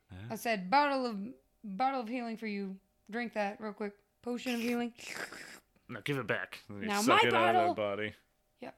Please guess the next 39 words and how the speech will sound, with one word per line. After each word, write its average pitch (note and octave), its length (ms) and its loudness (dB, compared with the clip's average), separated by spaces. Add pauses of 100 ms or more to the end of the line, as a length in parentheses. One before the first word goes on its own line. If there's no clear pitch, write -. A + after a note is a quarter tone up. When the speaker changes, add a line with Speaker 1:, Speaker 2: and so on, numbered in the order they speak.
Speaker 1:
With G#2+ 140 -8
the G#2+ 100 -4
water G2 320 -4
bending. G2 380 -8
Speaker 2:
Mm-hmm. A#3 400 -8
Speaker 1:
Ah! A#3+ 380 0 (540)
Speaker 2:
No, D#4+ 180 0
I'd E4 180 0
probably D4 300 2
be G#3+ 140 -4
a G#3 80 0
water F#3+ 360 0
bender. G3 500 -4 (420)
I A#3+ 120 -4
think G#3+ 220 -4
that's G3 440 -4 (680)
probably G3 400 0
where F#3+ 160 0
I'd F#3 120 0
end F#3 180 -2
up. F#3 120 -6 (200)
Or, F#4+ 120 2 (540)
knowing E4 320 0
my F4 280 0
un-, A#3+ 300 0 (140)
unlucky G#3+ 500 -2
ass, G3 260 2
I G#3 120 -2
would G3 140 -2
just - 180 -10
be G3+ 340 -2
a G#3 160 0
non-bender. F#3 720 -2
Speaker 1:
Okay, G3 340 -8
well, G#2 140 -10
that G#2 160 -4
wasn't G#2+ 220 -6
the G#2 80 -4
question. B2+ 420 2